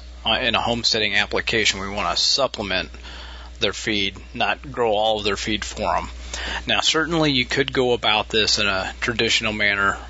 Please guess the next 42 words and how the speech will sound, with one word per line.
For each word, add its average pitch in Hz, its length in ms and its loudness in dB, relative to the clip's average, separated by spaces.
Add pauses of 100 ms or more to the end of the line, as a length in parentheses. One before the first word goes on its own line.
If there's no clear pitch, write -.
by 95 440 2
raising 113 320 2
traditional 113 480 0
grains 107 500 2
and 104 140 -2
using 101 440 2 (440)
old 123 240 4
school 110 260 2
farming 104 360 0
techniques, 101 580 0 (800)
but 113 240 4 (440)
my 123 280 0
opinion 120 380 0
is 104 180 2
that 101 100 4
it's - 300 0
way 113 340 2
too 117 320 -2
labor 110 380 2
intensive 104 640 0
without 101 400 2
expensive 107 500 -2
equipment. 95 580 -2 (360)
And 113 100 0
of 101 100 -6
course, 113 240 0
expensive 113 480 0
equipment 113 520 0
defeats 113 380 -2
the 101 100 -2
purpose 104 440 2
of 87 140 -4
trying 120 280 2
to - 60 -2
save 113 280 2
money 113 320 2
because 110 320 0
the 113 40 0
payback 131 440 0
just - 180 0
doesn't 90 340 0
work. - 280 -2